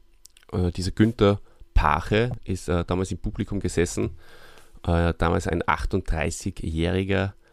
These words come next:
Fan der Steffi Graf, der hat ja sogar so einen Schrein daheim gehabt. Und, ähm, der hat dann beim Seitenwechsel, äh, der Monika Seles ein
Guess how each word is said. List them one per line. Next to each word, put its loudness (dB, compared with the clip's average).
Fan 4
der 2
Steffi -2
Graf, -2
der 0
hat 0
ja -2
sogar 0
so 0
einen 0
Schrein -4
daheim -6
gehabt. -16
Und, -4
ähm, 0
der 0
hat 0
dann 2
beim 4
Seitenwechsel, 2
äh, 2
der 4
Monika 0
Seles -2
ein 4